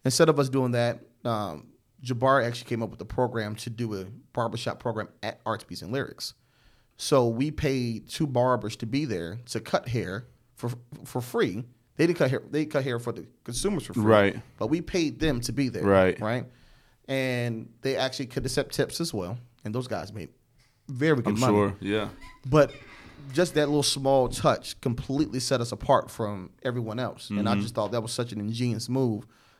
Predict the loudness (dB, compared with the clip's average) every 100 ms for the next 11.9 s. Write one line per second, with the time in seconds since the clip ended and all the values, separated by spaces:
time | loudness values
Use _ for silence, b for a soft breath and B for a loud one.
0 | b 4 4 4 2 0 0 -4 -8 _
1 | 0 2 2 -2 -6 -12 -18 _ _ 4
2 | 6 6 2 0 0 2 2 2 2 0
3 | 2 2 0 0 -2 -2 -2 -4 -10 b
4 | b b b 0 0 2 0 2 0 0
5 | 0 -2 0 2 2 0 -4 -8 -8 -8
6 | -10 -10 -6 -4 -6 -4 -4 -4 -6 -14
7 | -18 _ _ _ _ -2 -2 -2 -4 -4
8 | -8 -6 -4 0 0 0 -2 -4 -6 -10
9 | -6 0 2 4 2 0 -2 -4 -4 _
10 | 0 0 0 -6 -4 -2 -2 -2 -4 -2
11 | -2 0 0 0 2 0 0 -2